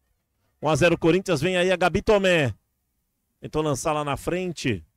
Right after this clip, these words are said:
Bola acaba saindo de graça para a goleira Larissa.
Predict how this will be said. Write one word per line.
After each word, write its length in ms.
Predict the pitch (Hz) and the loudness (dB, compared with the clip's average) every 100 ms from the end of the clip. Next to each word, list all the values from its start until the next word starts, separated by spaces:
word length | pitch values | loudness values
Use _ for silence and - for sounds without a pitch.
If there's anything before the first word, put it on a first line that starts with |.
| _ _ _ | _ _ _
Bola 200 | - 135 | -6 -4
acaba 260 | 135 143 143 | -2 0 0
saindo 400 | - 151 156 156 | 0 -2 -2 -4
de 100 | 139 | -4
graça 320 | 147 151 165 | -2 -2 -4
para 200 | - 151 | -4 -4
a 20 | |
goleira 320 | 151 151 165 160 | 0 0 2 0
Larissa. 920 | 170 185 165 160 - - 117 90 | 0 0 0 -2 -4 -4 -4 -4